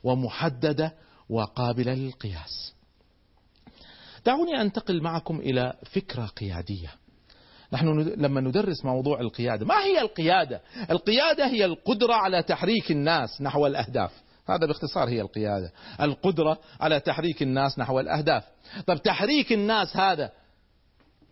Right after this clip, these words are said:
يسميه بعض الناس التحفيز.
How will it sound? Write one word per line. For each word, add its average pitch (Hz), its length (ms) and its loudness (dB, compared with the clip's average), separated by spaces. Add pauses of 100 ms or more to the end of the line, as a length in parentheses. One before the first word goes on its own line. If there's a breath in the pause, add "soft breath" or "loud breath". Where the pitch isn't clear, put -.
(440)
يسميه 196 400 2
بعض 180 220 2
الناس 190 440 0 (100)
التحفيز. 143 880 -4